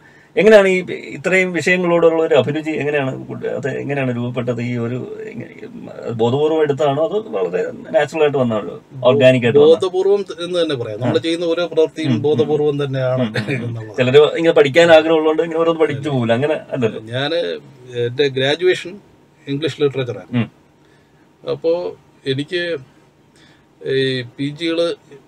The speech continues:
Speaker 2: ഓരോന്നോരോന്ന് ചെയ്തത് ബോധപൂർവം തന്നെയാണെന്ന് പറഞ്ഞല്ലോ.
Speaker 1: ഉം, ഉം.
Speaker 2: അത് അക്കാഡമിക് ഇൻട്രസ്റ്റ് കൊണ്ട്
Speaker 1: ഉം, ഉം,
Speaker 2: ചെയ്തതാണ്.
Speaker 1: ഉം.
Speaker 2: ശരി-, ശരിക്കും ഈ
Speaker 1: പഠനത്തോടുള്ള ഒരു അഭിനിവേശം.
Speaker 2: ആ, പഠനത്തോടുള്ള താല്പര്യം കൊണ്ട്
Speaker 1: ഉം, ഉം.
Speaker 2: തന്നെയാണ്. ഇപ്പൊ ചില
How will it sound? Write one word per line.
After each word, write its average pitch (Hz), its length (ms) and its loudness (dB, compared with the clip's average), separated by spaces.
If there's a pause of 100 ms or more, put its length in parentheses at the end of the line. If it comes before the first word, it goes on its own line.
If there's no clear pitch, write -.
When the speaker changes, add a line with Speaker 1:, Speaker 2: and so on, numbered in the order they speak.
(100)
Speaker 2:
ഓരോന്നോരോന്ന് 160 840 0
ചെയ്തത് 156 360 -4
ബോധപൂർവം 160 560 0
തന്നെയാണെന്ന് 160 340 0
പറഞ്ഞല്ലോ. 139 500 -4
Speaker 1:
ഉം, 113 140 -6
ഉം. 110 100 -10
Speaker 2:
അത് 143 240 -2 (280)
അക്കാഡമിക് 196 500 0
ഇൻട്രസ്റ്റ് 180 380 -6
കൊണ്ട് 151 200 -2
Speaker 1:
ഉം, 117 60 0
ഉം, 107 60 -4
Speaker 2:
ചെയ്തതാണ്. 117 260 -4
Speaker 1:
ഉം. 117 100 -8
Speaker 2:
ശരി-, 147 440 -6
ശരിക്കും 190 580 -2
ഈ 190 360 -8 (120)
Speaker 1:
പഠനത്തോടുള്ള 160 640 6
ഒരു 156 100 4
അഭിനിവേശം. 143 480 2
Speaker 2:
ആ, 139 40 -4
പഠനത്തോടുള്ള 175 840 -2
താല്പര്യം 156 460 -4
കൊണ്ട് 139 160 -2
Speaker 1:
ഉം, 117 60 2
ഉം. 113 40 -4
Speaker 2:
തന്നെയാണ്. - 500 -14
ഇപ്പൊ 113 140 -12
ചില 147 320 -4